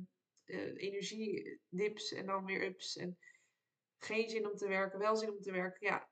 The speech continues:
zelfs op een dag kan het ver-, verschillen. Laat staan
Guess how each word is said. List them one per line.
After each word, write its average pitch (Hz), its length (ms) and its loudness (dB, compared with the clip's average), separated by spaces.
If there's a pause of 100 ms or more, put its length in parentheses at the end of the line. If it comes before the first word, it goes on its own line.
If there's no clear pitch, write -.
zelfs 226 240 -2
op 262 180 -2
een 220 100 -4
dag 190 260 2
kan 196 120 -2
het 190 120 -6
ver-, - 340 -10
verschillen. 202 720 0
Laat 190 260 -4
staan 190 380 0